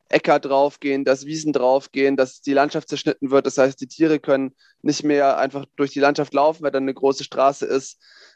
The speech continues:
Ähm, der Lärm, ähm, m, durch-, beeinträchtigt die Biodiversität auch, weil die Tiere halt dann flüchten müssen oder flüchten vor den Autos. Ähm, der Lärm beeinträchtigt die Bewohner, die Naherholungsgebiete werden außerdem zerstört.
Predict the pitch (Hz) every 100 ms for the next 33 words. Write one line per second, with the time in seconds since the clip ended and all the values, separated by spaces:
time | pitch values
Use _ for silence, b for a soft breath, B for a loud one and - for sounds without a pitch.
0 | b 127 131 131 117 - _ _ - 151
1 | 131 131 139 139 143 131 - _ _ _
2 | _ _ _ _ - 143 135 123 - -
3 | 139 139 135 - 143 - - 131 131 143
4 | 147 147 135 - 147 143 131 135 - 139
5 | 82 139 143 139 131 - 151 139 135 139
6 | 131 151 160 - 147 143 - 143 - 143
7 | 131 127 - 143 - 139 135 131 131 135
8 | 135 135 131 B B B B B B -
9 | 127 120 131 143 135 143 151 143 123 139
10 | 143 - 143 143 - 135 143 175 180 165
11 | 160 160 139 139 147 151 147 151 147 -
12 | 139 151 139 135 139 135 135 139 135 135
13 | - 139 143 -